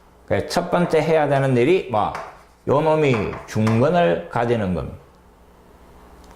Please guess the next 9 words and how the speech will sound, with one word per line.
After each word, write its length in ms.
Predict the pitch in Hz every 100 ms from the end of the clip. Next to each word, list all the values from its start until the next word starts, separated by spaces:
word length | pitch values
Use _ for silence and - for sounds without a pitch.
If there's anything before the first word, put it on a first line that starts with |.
| -
그러면 380 | 117 101 67 -
판별식 560 | 165 170 165 156 143
D가 580 | - 151 135 104 73 - 92
영 240 | 123 131
되면 260 | 156 165 135
되는 280 | 110 117
거지. 220 | 123 107 98 - - - - - - - - - _ - -
일원 300 | 123 143 151
하나가 640 | 147 143 131 113 - -